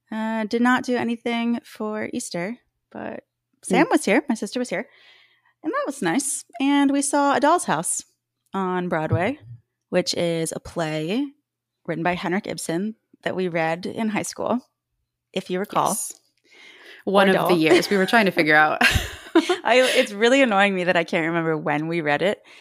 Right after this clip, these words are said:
Speaker 1: And I actually had no memory of what it was about. Like, as I was watching it, I was like, "Oh, this is brand new information. I do not remember
Speaker 2: It's like
Speaker 1: this."
Speaker 2: a, it's a married couple who aren't happy. Is
Speaker 1: Yes,
Speaker 2: that
Speaker 1: that is right.
Speaker 2: Okay, cool, cool, cool.
Speaker 1: And,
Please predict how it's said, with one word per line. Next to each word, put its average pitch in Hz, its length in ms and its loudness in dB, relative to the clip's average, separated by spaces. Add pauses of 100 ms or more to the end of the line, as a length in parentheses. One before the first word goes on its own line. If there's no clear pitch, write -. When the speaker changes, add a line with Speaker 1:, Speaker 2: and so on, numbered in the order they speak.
(120)
Speaker 1:
And 233 100 4
I 262 100 8
actually 233 360 2
had - 160 0
no 190 240 6
memory 165 360 2
of 151 100 -4
what 151 120 2
it - 40 -2
was 156 120 -4
about. - 400 -4
Like, 180 180 0
as 185 200 2
I 233 80 6
was 220 140 2
watching 175 340 2
it, 208 180 -2 (680)
I 170 100 4
was 170 160 -2
like, 156 240 2
"Oh, 175 280 4
this 185 240 -2
is 233 160 0
brand 156 260 2
new 131 160 0
information. 165 760 -4 (440)
I 190 180 2 (180)
do 170 100 -8
not - 180 -2
remember - 200 0
Speaker 2:
It's - 140 0
like 330 180 4
Speaker 1:
this." 285 380 2
Speaker 2:
a, - 40 -18 (420)
it's 254 140 -8
a 220 160 -2
married 254 480 -2
couple 170 760 -2
who 170 120 -4
aren't 156 240 -2
happy. 214 460 -4 (160)
Is 180 60 -2
Speaker 1:
Yes, 175 380 0 (140)
Speaker 2:
that 190 100 -2
Speaker 1:
that 185 40 -2
is 185 100 -4
right. 165 280 -2
Speaker 2:
Okay, 185 240 -2
cool, 190 120 -6
cool, 170 140 -10
cool. 175 180 -10 (260)
Speaker 1:
And, 180 540 0